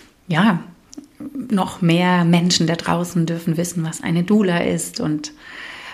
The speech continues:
ähm, dürfen davon erfahren, dass es die überhaupt gibt, ähm, diese Unterstützung zu genießen. Oder aber auch, ähm, ja, andere Menschen, die, die du, ähm, damit ein Stück weit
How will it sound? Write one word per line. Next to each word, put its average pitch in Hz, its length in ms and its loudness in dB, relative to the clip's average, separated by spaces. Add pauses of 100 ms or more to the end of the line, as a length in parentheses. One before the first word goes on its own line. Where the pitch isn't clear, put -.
(180)
ähm, 170 460 -10 (200)
dürfen 175 680 -4 (360)
davon 175 320 -2
erfahren, 180 540 0
dass 165 160 0
es 165 120 -4
die 180 100 -2
überhaupt 170 360 -4
gibt, 226 300 -4 (1080)
ähm, 165 300 0
diese 170 220 -2
Unterstützung 170 720 0
zu - 140 -6
genießen. 165 680 -2 (1080)
Oder 170 260 0
aber - 260 -4
auch, 175 280 -6 (100)
ähm, 175 340 -4
ja, 196 180 2
andere 202 300 0
Menschen, 170 440 0
die, 160 260 -8 (720)
die 170 180 -10
du, 160 600 -2
ähm, 165 600 -6
damit 175 420 -6 (100)
ein 175 100 -4
Stück - 360 -6
weit 175 440 -8